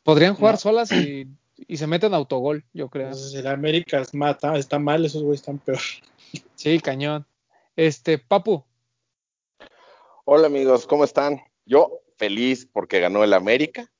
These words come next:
Speaker 3: ganaron mis Bills, gané una comida al tío Romy y además de todo ganó el Rey Lebrón otra vez.
Speaker 1: Este, este año me va a ir muy mal en la N F L. Yo creo que voy a hacer un paréntesis en lo de las comidas porque, eh, mira,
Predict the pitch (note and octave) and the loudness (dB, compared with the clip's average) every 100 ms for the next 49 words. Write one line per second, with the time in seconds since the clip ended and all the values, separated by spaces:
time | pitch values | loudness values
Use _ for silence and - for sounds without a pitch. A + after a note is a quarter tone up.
0 | _ G2+ G2+ A2+ B2 A#2 G#2+ F#2 E2+ E2+ | _ -2 2 2 4 2 -2 -6 -10 -6
1 | A#2 D3+ A3 B3 - - _ _ - F#2+ | 0 2 0 -4 -16 -20 _ _ -4 0
2 | A2 A2+ G#2 - F2+ G#2 G#2+ G#2 G#2+ G2+ | 0 0 -2 -4 -6 -2 2 2 0 0
3 | G2 G#2+ E3 A3 B3+ _ _ _ _ _ | 2 2 0 -2 -14 _ _ _ _ _
4 | F#2 G2+ G2 G2+ A2 A#2 B2 A#2+ B2+ B2+ | 0 2 4 0 0 0 0 0 2 4
5 | A2+ G#2 G2 A2 A2+ G#2+ F#2 G#2+ G2+ F2+ | 4 0 0 0 2 2 2 2 2 -2
6 | F#2 F2 F2+ - D#2 D#2+ - _ _ _ | -4 -8 -12 -10 -12 -12 -20 _ _ _
7 | _ _ _ - _ _ D#3+ D3+ A#3 A#3 | _ _ _ -20 _ _ -6 0 2 2
8 | F#3+ A3+ B3 C4+ A#3+ G3 G#3 A3 A#3 G3 | 0 0 0 -2 -2 -2 -2 -4 -8 -8
9 | A3+ A3 E3 E3+ D#3+ D#3 D3 C#3+ D3 E3 | -6 -6 -8 -10 -14 -12 -10 -10 -10 -8
10 | G#3 F#3 F3 E3+ F#3 F#3 F#3 F3 D#3 D#3+ | -10 -8 -8 -4 -6 -6 -10 -6 -6 -6
11 | E3+ D3+ C#3+ D3 F3+ C3 C3 B2+ C#3+ D3 | -10 -10 -10 -8 -4 -2 -2 -4 -6 0
12 | F3+ D#3+ - - C3+ - D3 C#3+ C#3 - | 2 2 -2 -8 -8 -4 -2 -2 -4 -8
13 | _ _ _ _ - D#3 C#3 C#3 D3 C#3 | _ _ _ _ -10 -8 -6 -4 -2 -2